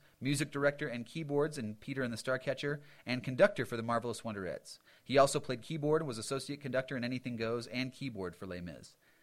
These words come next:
Sam has worked at the Sacramento Music Circus, Montana Shakespeare in the Parks, Alhambra Theater, Sacramento Theater Company, where he's the resident music director, Missouri Street Theater, Jacksonville Symphony Orchestra, A I M Management, and Emma Concert Association.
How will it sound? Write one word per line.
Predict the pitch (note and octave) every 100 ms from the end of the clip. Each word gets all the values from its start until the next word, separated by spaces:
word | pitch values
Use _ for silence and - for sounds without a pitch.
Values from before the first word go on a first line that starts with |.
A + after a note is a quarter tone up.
| _ -
Sam | D#3+ F3
has | D#3+
worked | C3+ D3+ -
at | -
the | G#2+
Sacramento | - D3 C#3+ D3+ C#3+ C#3
Music | C3 D3 E3
Circus, | - F3 A3+ -
Montana | B2 A#2+ C#3 C3
Shakespeare | - C#3+ - C3+
in | B2+
the | B2
Parks, | D#3+ F#3+ - - - -
Alhambra | B2 A#2+ D#3 E3
Theater, | C#3+ C#3+ C#3+ D#3+ F#3+ -
Sacramento | - C#3+ D3 C#3 A#2+
Theater | - E3+ B2+
Company, | G#2+ E2+ C#3+ D#3
where | G2
he's | F2+ G2+ F#2
the | G2
resident | F2+ A2 F#2+ F2+
music | A#2+ A2+ G2+
director, | F2+ F2 G2 G2+ - - -
Missouri | G#2+ C3+ D3
Street | C#3+ E3 E3+
Theater, | D#3+ D#3 D#3 D#3 - -
Jacksonville | C#3+ C#3+ D3 C#3 C3
Symphony | - C3+ C3 B2+
Orchestra, | B2+ B2 - B2+ B2+ - - -
A | C#3+ D3+
I | D3
M | C#3+ C#3
Management, | C3+ C3+ A#2 B2+ A#2+ -
and | A2+ A2 A2
Emma | B2+ C#3+ C3 B2+ -
Concert | - A#2 - F2
Association. | F#2+ - E2+ F2 D2+ - -